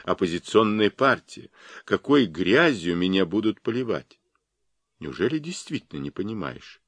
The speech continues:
А мои частые визиты даже в Атланту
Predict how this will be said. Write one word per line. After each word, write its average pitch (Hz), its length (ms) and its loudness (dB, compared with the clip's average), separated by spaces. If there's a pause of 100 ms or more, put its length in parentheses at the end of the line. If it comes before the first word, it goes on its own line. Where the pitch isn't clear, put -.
(600)
А 113 140 4
мои 113 500 6
частые 98 640 2
визиты 87 460 -2
даже 87 300 2
в 87 80 2
Атланту 78 720 -2